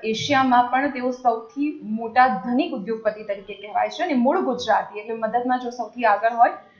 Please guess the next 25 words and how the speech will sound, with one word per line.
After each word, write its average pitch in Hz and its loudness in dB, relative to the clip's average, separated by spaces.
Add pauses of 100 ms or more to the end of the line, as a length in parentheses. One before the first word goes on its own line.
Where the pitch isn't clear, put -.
(140)
તો 226 -2
તેમણે 240 2
પોતાના 277 4
જ 277 -4
ઘરના 240 0
એક 240 -2 (140)
સભ્યની 233 0
મદદ 247 2 (400)
કરવી 226 6
જોઈએ. 196 -4 (840)
એટલે 233 0
આ 226 8
પ્રકારનું 240 2
વ્યૂ 262 2
તેમનો 240 2
સામે 214 0
આવી 214 2
રહ્યો 220 4
છે. 269 -4 (320)
સાથે 247 6
જ 302 2
આપણે 240 4
જણાવી 220 0
દઈએ 247 -2
કે 254 -4